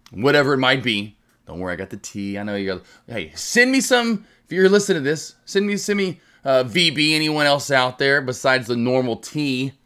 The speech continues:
uh, some, some lemon in it and some, some honey to what to do for this to keep it going longer. I know there's, I need to look up some other remedies online, as much talking as I do. But I think even underneath that five oh eight, this area right here, we could find our way down even possibly to right through here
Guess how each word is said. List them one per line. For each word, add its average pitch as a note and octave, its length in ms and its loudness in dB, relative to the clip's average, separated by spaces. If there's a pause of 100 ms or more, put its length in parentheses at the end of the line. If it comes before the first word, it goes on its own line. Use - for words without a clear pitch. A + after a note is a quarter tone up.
(540)
uh, F#2+ 280 -4
some, A#2 300 -8
some B2+ 360 -2
lemon C3+ 260 0
in B2+ 100 -2
it C3 60 -2
and A2 120 -8
some, G#2+ 260 -4
some G#2+ 240 -6
honey G#2+ 420 -4 (360)
to G#2+ 60 -12
what A#2+ 220 -4
to A#2+ 60 -10
do A#2 140 -4
for G#2 140 -10
this G#2+ 200 -6
to F#2 100 -18
keep A2+ 200 -8
it E2 120 -12
going G2+ 260 -4
longer. E2 320 -8
I F#2 60 -4
know F2+ 100 -6
there's, E2 200 -8
I D2+ 60 -10
need F#2+ 140 -6
to F2+ 60 -6
look F2 160 -6
up E2 80 -8
some F#2+ 180 -12
other F2 180 -6
remedies D#2 360 -10
online, D2+ 420 -12
as D#2+ 80 -16
much F2+ 180 -12
talking - 360 -8
as E2+ 80 -10
I E2 100 -10
do. D2 340 -14 (760)
But B2 140 2
I D#3 100 6
think F3+ 180 0
even F3 220 4
underneath F3+ 240 0
that C#3+ 160 -2
five D#3+ 280 2
oh D#3 200 4
eight, D3 160 2
this D3+ 180 -2
area D3 220 2
right B2+ 280 2
here, C#3+ 400 0 (240)
we C#3 140 2
could C3 160 0
find D3+ 380 0
our F#3 100 2
way D#3+ 180 0
down D#3 240 0
even C#3 200 -2
possibly C3 640 0
to G#2 100 0
right G#2+ 420 2
through D#3 200 -2
here D3 400 0